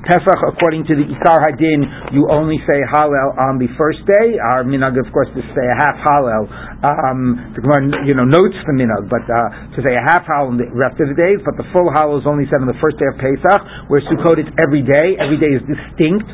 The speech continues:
Uh, Gemara explains that that's based on the idea that it's different korbanot each day, so it's considered that every day has its distinct identity. So Halal is eight day, and Simcha is eight days. Simcha of eight days here does not mean Simcha stays Har Shoeva. We'll get to that. Simcha of eight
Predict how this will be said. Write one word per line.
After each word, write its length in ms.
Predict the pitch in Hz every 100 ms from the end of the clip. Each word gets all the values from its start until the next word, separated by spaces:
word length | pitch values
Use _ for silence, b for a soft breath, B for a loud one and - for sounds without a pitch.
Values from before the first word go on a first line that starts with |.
| B B B
Uh, 220 | 135 139
Gemara 240 | 127 147 139
explains 380 | - 143 143
that 100 | 139
that's 220 | 139 120 -
based 240 | 151 139 151
on 80 | 139
the 80 | 143
idea 400 | 131 117 139 135
that 220 | 120 135 135
it's 100 | -
different 300 | 196 127 147
korbanot 480 | - 143 139 156 165
each 160 | 151 - -
day, 300 | 127 123 180 151
so 80 |
it's 100 | 117 -
considered 400 | 123 160 135 120
that 160 | 135 143
every 220 | 135 139
day 160 | 139 123
has 100 | 120
its 160 | 113 -
distinct 420 | 127 - 165 135
identity. 720 | 120 117 120 110 - 131 190 - B B B
So 80 | 143
Halal 400 | 123 165 175 160
is 80 | 131
eight 200 | 127 120
day, 160 | 127 147 165
and 160 | 151 147
Simcha 320 | 262 254 - 143
is 80 | 117
eight 160 | 104
days. 240 | - 107 101 - B B -
Simcha 280 | 214 202 180
of 80 |
eight 160 | 170 160
days 200 | 175 156 -
here 440 | 208 185 147 151 B B 143
does 80 |
not 180 | 156 165
mean 140 | 160 147
Simcha 240 | 175 156 156 165
stays 160 | 147
Har 160 | 147 135 -
Shoeva. 560 | 135 151 196 139 113
We'll 160 | 120 117
get 240 | 147 147
to 80 | 107 113
that. 320 | 156 123 143 B B B 208
Simcha 260 | 220 180
of 80 | 165
eight 160 | 175